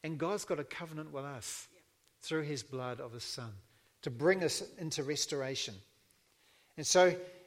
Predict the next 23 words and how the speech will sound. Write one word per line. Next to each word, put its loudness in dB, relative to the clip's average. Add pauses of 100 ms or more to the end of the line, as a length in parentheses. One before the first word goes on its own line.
(640)
he 0
brings, 6 (1400)
um, -2
Mephibosheth 2
into 2
him, -4 (2250)
and -2
he 2
receives 0
him -10 (100)
as -4
he -4
is. -8 (760)
Technically, -2 (220)
Mephibosheth 2
was 0
a 0
threat 2
to -8
David 2
and -10
his -8
throne. -8